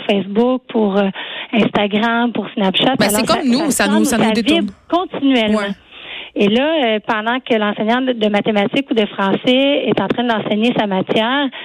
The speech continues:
Speaker 1: euh, le jeune était continuellement distrait par cette, euh, par cette technologie-là. Euh, alors, ça, c'était notre premier souci. Euh, et on voulait trouver une solution à,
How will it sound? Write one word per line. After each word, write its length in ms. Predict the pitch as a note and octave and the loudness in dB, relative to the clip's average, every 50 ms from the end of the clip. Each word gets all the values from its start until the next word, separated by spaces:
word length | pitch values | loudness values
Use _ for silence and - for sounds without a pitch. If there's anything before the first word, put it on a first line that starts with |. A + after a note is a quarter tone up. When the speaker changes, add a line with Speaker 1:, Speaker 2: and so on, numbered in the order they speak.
| - - - - - | -16 -16 -12 -6 -2
Speaker 1:
euh, 420 | D4+ A3 G3+ G#3 G3+ G3+ G#3 A3 - - | 0 2 2 2 2 2 0 0 -2 0
le 460 | A3+ G#3+ G#3+ A3+ C#4 A3+ G#3 G#3 G3 | 0 0 2 2 2 2 2 2 2
jeune 140 | A3+ B3 C#4 | 2 2 2
était 240 | C4 A#3+ - G#3+ G#3 | 2 2 0 -2 -2
continuellement 640 | - A#3+ A#3+ A#3 - B3+ A3 G#3 G#3 A3+ B3 B3+ | 0 -2 -2 -2 0 0 0 0 0 0 0 -2
distrait 580 | A3 G3 - G3 - - - - G3 A3+ A#3+ C4 | -2 -4 -6 -8 -6 -4 -4 -2 0 0 0 0
par 200 | - - G#3 F#3+ - - - | 0 -2 -2 -2 -2 -4 -2
cette, 300 | G3+ G#3 - _ - - | -2 -4 -4 _ -2 0
euh, 160 | G#3+ G3+ G3 F#3+ _ _ _ _ _ | 0 0 0 -2 _ _ _ _ _
par 120 | - G#3+ F#3 - | -4 -2 -2 0
cette 140 | - G#3 - | 0 -2 -2
technologie-là. 800 | - A#3 A3 - A#3 A3 G#3 G#3 G#3 G3+ G3+ F#3+ F#3+ F#3+ G3 G#3+ C4+ - - - - - - - - - - | -2 -4 -2 0 0 2 2 2 2 2 2 0 0 2 2 0 0 0 -4 -8 -8 -8 -8 -10 -10 -4 -2
Euh, 40 | - A3 G#3+ G#3+ - | 0 0 2 2 0
alors, 200 | A3 G#3+ A3 G#3+ - - - - - - - | 0 0 0 -2 -4 -10 -18 -20 -8 -2 0
ça, 80 | E4+ F4 | 0 0
c'était 180 | - - D4 C4 | 0 0 0 2
notre 180 | A#3+ A3+ - | 2 0 0
premier 300 | - - A#3+ A#3 A#3 A3+ - | 0 -2 0 0 -2 -2 -2
souci. 320 | - A#3 - - - C4 - - _ _ _ _ _ _ _ _ _ _ _ _ _ _ _ - - - | -4 -8 -6 -2 -2 -2 -2 -4 _ _ _ _ _ _ _ _ _ _ _ _ _ _ _ -14 -6 -2
Euh, 260 | A3+ A3 G#3+ G#3+ G#3+ G#3+ A3+ - - | 2 2 2 4 2 2 0 -2 -2
et 400 | - - A#3+ B3 B3 B3 B3 - - | -2 0 2 4 4 2 2 2 0
on 140 | - A#3 | 0 0
voulait 220 | G3+ G#3+ A#3 C4 C#4 | 0 2 0 0 0
trouver 300 | - - C4+ A#3 A3+ C4 | -2 -2 -2 0 2 2
une 120 | C4 C4 - - | 0 0 0 -2
solution 500 | C4 A3+ G#3 - - - B3 B3 B3+ B3+ | -2 -2 -2 -4 -2 -2 0 0 0 -2
à, 440 | B3 - - A3+ G#3 G#3 G#3 G3+ | -2 -2 -2 -2 0 0 0 0